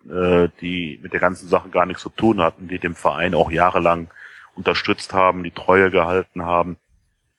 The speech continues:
Es werden ja auch unheimlich viele Leute jetzt in einen Topf geschmissen mit ein paar Idioten, die da auf den Platz gelaufen sind. Es ist klar, dass das, äh, weiter im Dialog besprochen werden muss. Der Dialog wird von Seiten des Vereins aufrechterhalten, aber der Verein hat eine klare Linie gezogen,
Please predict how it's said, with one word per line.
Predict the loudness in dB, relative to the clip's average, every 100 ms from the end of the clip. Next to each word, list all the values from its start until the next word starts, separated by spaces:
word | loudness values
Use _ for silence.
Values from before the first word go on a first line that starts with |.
| _
Es | -6 0
werden | 2
ja | 4
auch | 2 0
unheimlich | 0 0 -2
viele | -2 2
Leute | 4 2
jetzt | -2 -4
in |
einen | -4 -4
Topf | -2 -2 -2
geschmissen | -2 0 -2 -6 -6 -8 -10 -20 -14 -6
mit | -6 0
ein | 0 0
paar | -2 0 0
Idioten, | 0 -2 4 4 2 -4 -4
die | 0
da |
auf | 0
den | 0 -2
Platz | -2 -2 -4
gelaufen | -4 -2 -4 -6 -12
sind. | -8 -10 -10 _ -20 -20 -18 -14 -4
Es | -2
ist | -2 0
klar, | 2 4 4 2 2
dass | 0
das, | 0 -4 -4 0
äh, | 2 2 0 -4 -18 -20 -20 _ -10 -2
weiter | 0 2 0
im | -2 -2
Dialog | 2 2 0
besprochen | -2 -4 2 0 0 -2
werden | 0 0 0
muss. | -2 -2
Der | -6
Dialog | 0 2 4 2 2
wird | 0 0
von | -2 -2
Seiten | 2 2 2
des | -8
Vereins | -4 -4 -2 -4 -2
aufrechterhalten, | 0 2 2 -2 -2 0 2 2 0
aber | 0 2
der | 0
Verein | 0 0 2
hat | 2
eine | 0 -4
klare | -2 0 2 2
Linie | 2 4 4
gezogen, | 2 0 4 4 4 -4